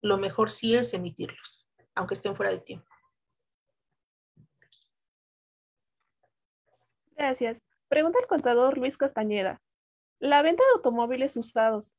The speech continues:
Speaker 2: entre particulares, personas físicas sin obligaciones, es obligatorio emitir factura? Ya que entiendo que el endoso de la factura no debería de ser y sé cuando la venta de una persona física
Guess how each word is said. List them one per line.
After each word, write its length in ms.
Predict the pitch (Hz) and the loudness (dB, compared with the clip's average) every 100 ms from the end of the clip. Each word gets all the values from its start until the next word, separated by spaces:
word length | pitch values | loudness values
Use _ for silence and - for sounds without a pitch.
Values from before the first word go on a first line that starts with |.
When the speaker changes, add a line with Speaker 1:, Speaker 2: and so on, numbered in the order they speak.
| - | -2
Speaker 2:
entre 260 | 247 226 | -2 -2
particulares, 840 | 220 226 226 - 226 226 214 214 _ | 0 -2 -2 -6 0 2 0 -6 _
personas 520 | 233 233 277 269 294 - | -2 -2 -2 0 -2 0
físicas 480 | 269 254 - 208 | 0 0 -2 -4
sin 140 | 220 214 | -2 -4
obligaciones, 680 | 202 208 202 208 226 233 - _ _ _ _ _ | -2 0 -2 0 -4 -4 -8 _ _ _ _ _
es 180 | 269 311 | 4 6
obligatorio 560 | 440 453 240 240 254 262 | 6 8 6 8 6 6
emitir 260 | 247 220 - | 2 -2 2
factura? 580 | 254 - 220 220 254 - _ _ _ _ | 2 2 0 0 -2 -4 _ _ _ _
Ya 200 | 247 320 | 0 0
que 100 | 381 | 0
entiendo 360 | 415 294 302 311 | 0 0 0 0
que 80 | 247 | -2
el 80 | |
endoso 480 | 220 220 220 240 285 | -2 -2 -2 2 0
de 140 | 254 214 | 0 -2
la 140 | 220 | -2
factura 540 | 240 226 240 247 240 - | -2 -4 -2 0 0 -2
no 260 | 247 269 | -2 0
debería 320 | 302 277 247 254 | 2 2 2 2
de 140 | 240 | 0
ser 340 | - 247 247 - | -2 0 0 -4
y 160 | - 233 | -8 -8
sé 220 | - 240 - | -4 -6 -4
cuando 220 | - 277 254 | -2 0 2
la 140 | 208 | 2
venta 380 | 214 220 254 254 | 0 0 -2 0
de 120 | 214 | -2
una 180 | 214 226 | -2 -4
persona 380 | 247 254 254 262 | -4 -4 -4 -2
física 540 | 254 247 240 233 | -4 -6 -4 -2